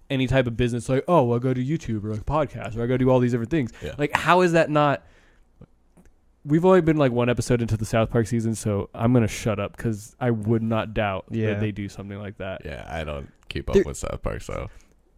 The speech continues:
Speaker 2: fucking
Speaker 1: They're, they're
Speaker 2: you could be
Speaker 1: good.
Speaker 2: right. They
Speaker 1: They're
Speaker 2: could
Speaker 1: good
Speaker 2: have
Speaker 1: in their,
Speaker 2: totally
Speaker 1: in
Speaker 2: done it.
Speaker 1: terms, like, the past four or five seasons, like, they've been really spot on with, like, how quick they hit stuff.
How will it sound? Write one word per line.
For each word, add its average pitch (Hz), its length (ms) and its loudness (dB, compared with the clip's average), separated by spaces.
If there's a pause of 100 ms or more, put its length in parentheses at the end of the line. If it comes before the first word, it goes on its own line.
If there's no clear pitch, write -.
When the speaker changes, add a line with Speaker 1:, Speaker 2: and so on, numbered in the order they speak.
(320)
Speaker 2:
fucking - 640 -10
Speaker 1:
They're, 165 300 6
they're 147 200 6
Speaker 2:
you 110 140 0
could 143 180 8
be - 60 6
Speaker 1:
good. 98 60 4
Speaker 2:
right. 78 260 0
They 92 100 0
Speaker 1:
They're 147 140 6
Speaker 2:
could 175 60 -6
Speaker 1:
good 196 200 6
Speaker 2:
have 196 60 6
Speaker 1:
in 190 60 0
their, 180 120 6
Speaker 2:
totally 90 120 2
Speaker 1:
in 165 60 0
Speaker 2:
done - 60 -2
it. - 20 -2
Speaker 1:
terms, 175 320 0
like, 151 260 0
the 160 100 2
past 196 320 0
four 170 140 2
or 160 40 4
five 151 240 2
seasons, 139 680 -2
like, 107 320 -6
they've 131 300 -2
been 113 360 -4
really 107 580 -6
spot - 460 -12
on 92 280 -12
with, 110 180 -12
like, 90 220 -14
how 110 300 -12
quick - 360 -8
they - 120 -10
hit 107 220 -14
stuff. - 320 -14